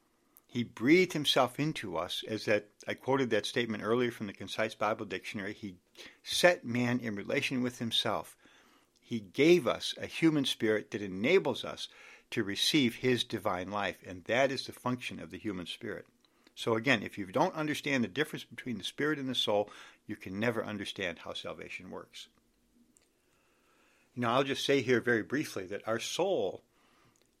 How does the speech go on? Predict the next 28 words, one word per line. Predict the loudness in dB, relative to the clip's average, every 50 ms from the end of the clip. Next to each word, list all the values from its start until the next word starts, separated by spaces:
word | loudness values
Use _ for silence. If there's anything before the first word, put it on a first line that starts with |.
| _ _ _ _ _ _
is | 2 2 2 2 0 -2 -6 -10 _ _
the | -4 -4 -4 -2
organ | 0 2 2 2 4 2 2 2 0 -4 -12 _ _ -8 -4
that | -2 0 0
enables | 0 0 2 2 2 2 0 2 4
us | 4 4 4 -2
to | -6 -6
love | -2 2 2 2 2 0 -2
God. | -6 -8 -8 -8 -10 -14 -18 -20 _ _ _ _ _ _ _ _ _ _ _ _ _
That's | -6 -6 -4 -2
what | -4 -4 -4
the | -2
Lord | 2 2 2 2 2
says, | -2 -6 -6 0 4
"Love | 4 4 6 6
God | 4 4 4 2 2
with | -2 -4 -2
all | 0 4 4 6
your | 6 4 2 0
heart | 0 0 0 0 0 0 -6 _ _ _ _ _ _ _ _ _ _ _ -12 -10
and | -10 -8 -4
soul | -4 0 2 4 4 6 4 2 0 -6
and | -10 -8 -4
mind | -2 0 2 2 2 2 2 0
and | -2 -4 -6
strength," | -6 -2 0 0 0 0 -4 -8 -4 -2
right? | 0 0 2
Our | 0 -2